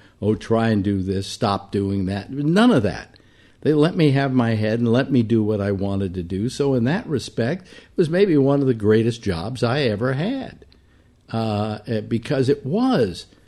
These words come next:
up to me. And, you know, I have a friend, Walter Sabo, who was a consultant to Sirius. I to-, told you about him, and he later got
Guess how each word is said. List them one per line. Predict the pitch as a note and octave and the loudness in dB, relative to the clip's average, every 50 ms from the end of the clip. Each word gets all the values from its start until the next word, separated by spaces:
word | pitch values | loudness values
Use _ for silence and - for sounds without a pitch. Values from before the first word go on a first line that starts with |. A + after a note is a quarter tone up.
| _ _ _ _ _ _ _ _ - - | _ _ _ _ _ _ _ _ -12 -2
up | - B2+ B2+ - - | -2 -2 -2 -2 0
to | - A#2+ G#2+ | 0 2 2
me. | G#2 G#2+ F#2+ E2 B1+ - - - - - | 2 2 0 -2 -4 -8 -16 -20 -14 -6
And, | - B2 B2+ | 0 2 2
you | D#3+ | 4
know, | F3 E3+ | 4 2
I | E3+ E3 | 0 -2
have | D3+ - B3 C4 | -2 -2 0 0
a | A#3 D#3+ | 0 0
friend, | - - - A#2+ A2 G#2 F#2+ G#2 | -2 0 0 2 2 2 2 2
Walter | C3+ C3 B2+ - B2 G#2+ | 2 2 2 2 0 0
Sabo, | - - A#2 G#2+ G#2 G2+ E2+ F2 D#2 E2 G2 - - - - - | 0 2 4 4 4 4 2 -2 -6 -8 -10 -10 -14 -20 -18 -8
who | - G#2 G#2 | -2 0 0
was | G#2 G2+ F#2 | 0 0 0
a | A#2 | -2
consultant | G2 - A2 G2 - - F3 D#3 D#3 - - G2+ F2 - | -2 0 -2 -2 0 0 0 0 0 0 -2 -6 -6 -6
to | - F#2 | -8 -8
Sirius. | - - F#2 D#2+ D#2 F#2 - | -4 -2 -2 -2 -2 -6 -6
I | A2 A#2+ | -6 -8
to-, | A#2+ - C#3 C3 C3 - B2 | -8 -8 -8 -8 -8 -8 -4
told | - G3 F3+ D3 G#2 G2+ | -2 0 0 0 0 -2
you | G2 D#2+ | -4 -4
about | C2+ C2 B1 C#2 D2+ | -4 -8 -12 -12 -10
him, | - D#2+ E2 F2+ | -10 -8 -6 -4
and | G2+ G2+ | -2 2
he | B2+ E3+ E3 | 2 2 2
later | B2 A2+ A2 A#2+ A#2 G#2 G#2 G2+ | 2 2 2 2 4 4 2 2
got | G2 F2 | 0 -2